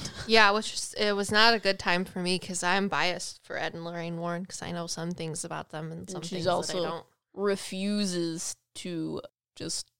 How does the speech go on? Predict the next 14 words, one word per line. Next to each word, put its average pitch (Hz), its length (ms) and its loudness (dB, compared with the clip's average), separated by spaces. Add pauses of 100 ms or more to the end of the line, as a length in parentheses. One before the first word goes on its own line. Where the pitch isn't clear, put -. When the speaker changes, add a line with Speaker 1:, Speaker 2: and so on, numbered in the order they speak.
(440)
Speaker 1:
talk - 320 0
to 165 100 -6
some 165 300 -2
lady 170 360 0
that 170 220 -4
tells 170 300 2
him 170 140 -4
about 175 320 6
them. 277 220 8
<laughs> 294 200 2
Speaker 2:
The 349 160 6
secretary 247 680 8
lady? 269 440 6
Speaker 1:
Yeah. 175 280 4